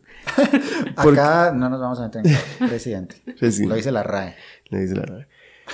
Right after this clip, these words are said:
Speaker 2: Pues nada, veo la emoción, veo el, el, el por qué es ese gusto por la astronomía, veo la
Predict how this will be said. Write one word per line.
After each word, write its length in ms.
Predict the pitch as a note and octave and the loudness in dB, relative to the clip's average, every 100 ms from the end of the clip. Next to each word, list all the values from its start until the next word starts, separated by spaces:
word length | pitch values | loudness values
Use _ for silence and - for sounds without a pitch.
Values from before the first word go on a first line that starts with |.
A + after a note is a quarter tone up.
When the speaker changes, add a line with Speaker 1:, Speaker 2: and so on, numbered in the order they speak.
| - G3+ | -8 -4
Speaker 2:
Pues 120 | - B2+ | 2 6
nada, 300 | C3+ C3 A#2 | 8 8 8
veo 260 | B2 C3 | 8 8
la 100 | C#3 | 8
emoción, 680 | C#3+ C3+ A2+ B2+ C#3 D#3 D#3 | 8 6 6 6 8 6 4
veo 500 | C3 C3 C3+ C3+ B2+ | 6 6 8 8 8
el, 420 | B2 A2+ G#2 G2 - | 8 6 4 0 0
el, 520 | G2+ G2+ G2 F#2+ F#2+ | 0 0 0 -2 -2
el 160 | F#2+ G#2+ | 0 0
por 440 | - B2 A#2+ A2 - | 2 4 4 4 0
qué 560 | C3+ D3+ C3+ - - A#2+ | 2 4 4 0 -14 -4
es 440 | A2 A2+ - - | -2 0 -2 -2
ese 240 | A#2+ C3 | 0 4
gusto 480 | A2+ A#2 C3 - C3 | 6 6 4 2 0
por 140 | A#2 G#2+ | 2 2
la 100 | G#2 | 2
astronomía, 720 | - G2+ G2 G2 A2 B2+ B2 | -2 -2 0 2 4 4 6
veo 400 | A#2 A#2 A#2+ A2+ | 6 6 6 6
la 460 | G2 F#2+ F2 F2 | 4 2 -2 -6